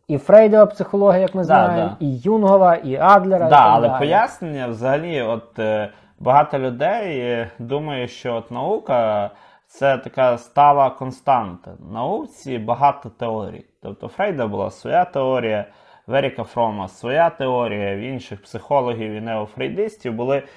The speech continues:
Speaker 2: свої теорії. Те саме і в релігії. Тобто релігія,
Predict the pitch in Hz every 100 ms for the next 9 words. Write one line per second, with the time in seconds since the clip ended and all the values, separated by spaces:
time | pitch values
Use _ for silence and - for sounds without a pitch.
0 | _ _ 151 151 - 104 98 95 101 147
1 | - 175 165 143 135 131 135 127 104 92
2 | 85 - _ _ _ _ 123 120 - 139
3 | 120 110 123 135 175 233 196 185 156 156